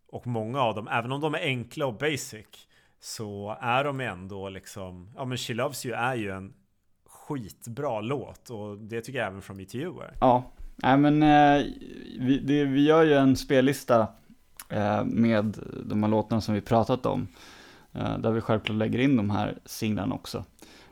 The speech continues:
Speaker 2: Och,
Speaker 1: Ja.
Speaker 2: eh, som jag var inne på tidigare, så adderar man de här låtarna till övriga låtar på Please Please Me, så
Speaker 1: Ja, men verkligen.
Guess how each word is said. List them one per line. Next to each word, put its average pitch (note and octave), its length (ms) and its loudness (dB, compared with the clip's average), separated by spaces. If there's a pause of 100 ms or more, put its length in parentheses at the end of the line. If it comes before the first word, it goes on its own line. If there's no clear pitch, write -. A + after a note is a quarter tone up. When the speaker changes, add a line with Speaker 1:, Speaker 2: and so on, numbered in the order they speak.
(240)
Speaker 2:
Och, F3 260 -4
Speaker 1:
Ja. B2+ 160 -4 (140)
Speaker 2:
eh, A2 340 -4
som A2 300 -2
jag A2 100 0
var A2 80 0
inne A#2 180 0
på A#2 120 -4
tidigare, A2+ 540 -2
så G2+ 240 -10
adderar C3 460 4
man A2+ 160 2
de A2 120 2
här B2+ 160 2
låtarna A#2 520 -2
till G#2+ 360 -4 (340)
övriga A2+ 280 2
låtar A#2 300 0
på G#2 140 -10
Please - 300 -6
Please - 280 0
Me, - 140 -8
så A2 380 -8 (260)
Speaker 1:
Ja, - 120 -10
men C3+ 180 -8
verkligen. A#2 500 -6